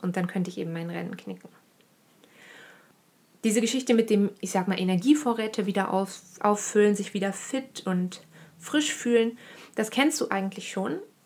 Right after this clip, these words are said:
Und zwar, wenn du schon länger bei Lucky Trails dabei bist, dann kennst du das schon aus Folge zwei. Nämlich als wir, war das Folge zwei? Ja, doch, Folge zwei. Ähm, <laughs> nämlich als wir über Trainingspläne gesprochen haben.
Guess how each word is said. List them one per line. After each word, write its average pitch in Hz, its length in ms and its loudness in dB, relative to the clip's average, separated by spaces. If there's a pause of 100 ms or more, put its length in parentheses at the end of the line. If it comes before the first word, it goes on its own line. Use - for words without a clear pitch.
Und 196 200 -2
zwar, 208 280 0
wenn 190 140 0
du 185 220 -2
schon 180 240 -2
länger 247 360 2
bei 196 140 0
Lucky 196 260 -6
Trails 196 320 -6
dabei 196 260 2
bist, - 380 -4 (520)
dann 202 100 -4
kennst 226 240 0
du 208 40 0
das 196 180 0
schon 185 80 -4
aus 175 120 -4
Folge 175 300 -4
zwei. - 320 -6 (720)
Nämlich 202 320 -6
als 190 260 -4
wir, 190 280 -6 (100)
war 202 80 -12
das 262 140 -10
Folge 330 240 -8
zwei? - 180 -12 (600)
Ja, 311 120 2
doch, 220 140 -4
Folge 233 220 2
zwei. - 240 -4 (400)
Ähm, 226 300 6 (220)
<laughs> - 220 -12
nämlich 233 320 6
als 202 200 2
wir 202 200 0
über 185 480 -2
Trainingspläne 190 580 -4
gesprochen - 440 -10
haben. - 160 -14